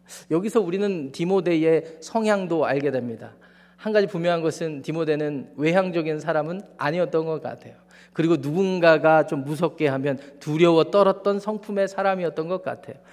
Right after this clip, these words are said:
이것을 잘 알았던 사도 바울께서 고린도 교회 교인들에게 특별히 당부한 거예요. 여러분 한번 생각해 보세요.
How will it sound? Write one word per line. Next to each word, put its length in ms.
이것을 420
잘 220
알았던 360
사도 240
바울께서 560
고린도 340
교회 200
교인들에게 880
특별히 440
당부한 460
거예요. 260
여러분 180
한번 160
생각해 400
보세요. 320